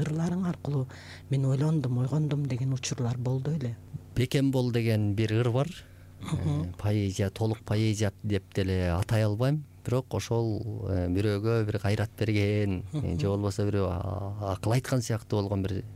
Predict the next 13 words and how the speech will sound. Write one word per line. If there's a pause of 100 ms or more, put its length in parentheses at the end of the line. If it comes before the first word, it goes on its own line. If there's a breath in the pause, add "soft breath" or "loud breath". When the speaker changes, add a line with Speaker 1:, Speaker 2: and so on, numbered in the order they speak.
Speaker 2:
ыр. (380)
Э,
Speaker 1:
Мгм.
Speaker 2:
көптөрүнө
жаккан
ыр.
Speaker 1:
Мгм. (360 loud breath)
Speaker 2:
Ошону
окуп
берип
кетейин.
Speaker 1:
Окуп
бериңизчи.